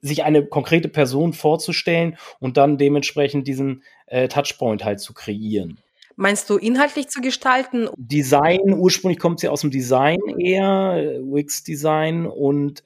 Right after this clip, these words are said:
Speaker 1: ähm, aber auch inhaltlich auch für beides. Also es geht im Endeffekt, ich hab so einen Kontextwürfel mal entworfen, da geht's um die Fra-, Beantwortung der Frage, wann,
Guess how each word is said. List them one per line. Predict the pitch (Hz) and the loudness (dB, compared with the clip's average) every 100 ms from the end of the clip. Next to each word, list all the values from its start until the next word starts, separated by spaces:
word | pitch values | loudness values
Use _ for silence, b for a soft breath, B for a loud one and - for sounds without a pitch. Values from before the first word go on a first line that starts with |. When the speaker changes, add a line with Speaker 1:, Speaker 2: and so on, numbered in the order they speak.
| _ | _
Speaker 1:
ähm, | 139 139 143 143 135 B B | -2 -2 -2 -4 -8 B B
aber | 135 160 151 | 0 2 2
auch | 151 | -2
inhaltlich | - 147 147 151 147 139 131 - - _ _ - | 0 2 4 4 2 0 -2 -6 -14 _ _ -6
auch | 113 120 | 2 2
für | 120 - | 2 -2
beides. | 120 120 123 123 117 | 2 2 4 2 0
Also | 139 | -4
es | 139 | -2
geht | 196 196 | 0 0
im | 170 | 0
Endeffekt, | 165 156 - | -2 -2 -4
ich | - - | -6 -6
hab | 147 - | -6 -2
so | |
einen | 151 | -2
Kontextwürfel | 143 156 175 165 - 127 120 123 | 0 0 0 -4 -4 -4 -2 -4
mal | 110 113 | -2 -2
entworfen, | 120 117 120 120 117 151 156 B B | -4 -6 -4 -4 -2 -6 -6 B B
da | 127 | -4
geht's | 120 143 | -2 -2
um | 160 139 | -2 -2
die | |
Fra-, | 135 - 135 | -2 -6 -10
Beantwortung | 131 135 139 147 143 143 | -2 -2 0 0 0 2
der | 139 | 0
Frage, | - 127 131 139 139 139 B B - - | -2 0 2 2 0 -2 B B -20 -20
wann, | 135 135 143 165 165 165 | -2 0 2 2 2 0